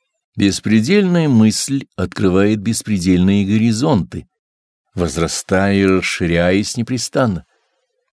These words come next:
Самость и личность преграды стоят на этом пути к неумоленному восприятию пространственной мысли. Мысли обычные, земные мысли высшие не привлекут,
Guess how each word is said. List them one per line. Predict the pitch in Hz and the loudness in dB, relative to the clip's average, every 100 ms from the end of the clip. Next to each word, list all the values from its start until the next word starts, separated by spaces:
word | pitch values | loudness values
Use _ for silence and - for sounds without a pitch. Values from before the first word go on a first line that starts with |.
| _ _ - | _ _ -10
Самость | - - 87 80 85 107 - - _ - - | -6 0 0 0 0 -4 -6 -16 _ -14 0
и | 110 101 | 2 4
личность | 98 101 - - 107 - | 2 0 -2 0 -2 0
преграды | 107 113 107 135 110 92 | 0 2 2 2 2 -2
стоят | 87 - 87 87 - | -4 -4 0 0 -2
на | |
этом | 90 87 82 | -4 -4 -8
пути | 92 - 202 180 _ _ _ | -8 -4 -2 -2 _ _ _
к | - | 2
неумоленному | 107 110 107 107 110 107 101 101 98 | 4 6 4 4 4 2 2 0 0
восприятию | 98 - 104 101 95 - 107 90 - - | -2 -4 -2 0 0 -4 -4 -6 -8 -10
пространственной | 95 98 - - 101 90 - 92 92 | -4 -2 -4 -2 -2 -2 -4 -2 0
мысли. | 90 87 87 - _ _ _ _ _ _ _ _ _ _ | -2 -4 -10 -14 _ _ _ _ _ _ _ _ _ _
Мысли | - 80 139 185 - - 180 180 - | -2 2 2 2 -2 -2 0 0 0
обычные, | 160 151 202 170 - 73 73 71 _ _ _ _ - | -2 2 0 0 -6 -8 -10 -14 _ _ _ _ -10
земные | 76 80 78 85 110 135 | -4 -2 0 2 4 2
мысли | 151 160 - 160 156 _ _ - | 0 -2 -4 -6 -8 _ _ -12
высшие | 82 78 87 82 - 107 110 | -8 -2 0 0 0 2 2
не | 92 85 | 4 0
привлекут, | 85 87 85 90 - 139 - | -2 -6 -2 -4 -2 -4 -4